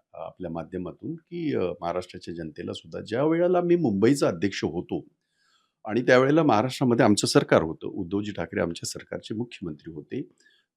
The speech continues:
तेव्हापासून मी एक गोष्ट सातत्याने म्हणालो, की मुंबईच्या महानगरपालिकेच्या निवडणुका ह्या काँग्रेसने स्वबळावर लढायला पाहिजे.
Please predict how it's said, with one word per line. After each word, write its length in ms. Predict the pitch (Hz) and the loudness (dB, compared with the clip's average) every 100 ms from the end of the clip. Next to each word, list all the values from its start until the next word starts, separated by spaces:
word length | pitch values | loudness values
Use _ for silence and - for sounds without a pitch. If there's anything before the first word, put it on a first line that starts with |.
| _ 143 | _ 0
तेव्हापासून 520 | 135 196 202 190 208 | 4 4 4 4 6
मी 180 | 214 156 | 6 10
एक 160 | 160 190 | 8 8
गोष्ट 220 | 202 - | 2 2
सातत्याने 600 | 202 110 - - 95 90 | 2 2 0 -2 -2 -2
म्हणालो, 420 | 85 76 78 87 | -4 -4 -4 -4
की 520 | 170 - _ 175 131 - _ _ _ _ _ _ - | -6 -12 _ -4 -4 -6 _ _ _ _ _ _ -4
मुंबईच्या 800 | 120 147 190 190 - 131 107 - _ _ _ _ _ _ _ _ | -2 6 6 6 4 4 2 0 _ _ _ _ _ _ _ _
महानगरपालिकेच्या 960 | 95 123 196 156 147 113 95 101 101 135 | -2 4 6 6 4 2 2 -2 0 0
निवडणुका 500 | 110 87 87 101 131 | 0 -2 -2 -4 -4
ह्या 160 | 117 156 | -4 -2
काँग्रेसने 480 | 117 107 110 156 | 0 0 0 -2
स्वबळावर 540 | 147 - 87 90 82 78 | 0 2 4 4 2 0
लढायला 360 | 78 82 85 | -4 -6 -10
पाहिजे. 340 | - - - | -12 -16 -18